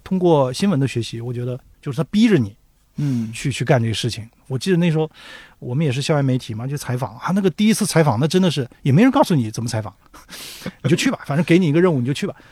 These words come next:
Speaker 1: 啊，然后就第一次你去敲门，就是找一个陌生人去谈话，就是那个，啊，我觉得我就当时内心戏啊，就是内-，就，就做了好久这个工作，最后就鼓起勇气去找一个陌生人，那真的是，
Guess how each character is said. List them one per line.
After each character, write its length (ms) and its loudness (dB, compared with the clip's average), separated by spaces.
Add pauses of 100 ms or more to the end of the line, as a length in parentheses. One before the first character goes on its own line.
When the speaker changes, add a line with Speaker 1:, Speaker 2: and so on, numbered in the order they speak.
(280)
Speaker 1:
啊， 240 -10
然 100 2
后 140 2
就 140 0
第 200 2
一 60 8
次 220 2
你 100 8
去 100 0
敲 220 2
门， 240 4
就 80 0
是 140 -2
找 240 0
一 20 4
个 80 8
陌 320 8
生 160 2
人 140 2
去 80 -2
谈 200 -6
话， 220 -2
就 160 -10
是 160 -8
那 140 -6
个， 100 -10
啊， 80 -6
我 180 2
觉 140 0
得 80 0
我 140 0
就 120 -6
当 120 2
时 400 0
内 120 2
心 200 2
戏 180 0
啊， 100 2
就 160 0
是 100 2
内-， 120 0 (560)
就， 100 0 (220)
就 100 -8
做 140 6
了 60 8
好 160 6
久 180 6
这 60 0
个 80 0
工 180 2
作， 220 2
最 100 -2
后 100 2
就 140 -2
鼓 160 4
起 120 2
勇 180 0
气 160 -2
去 140 -6
找 220 -6
一 120 -8
个 340 -10
陌 140 2
生 120 -2
人， 100 -6 (260)
那 120 -2
真 140 0
的 100 4
是， 140 -4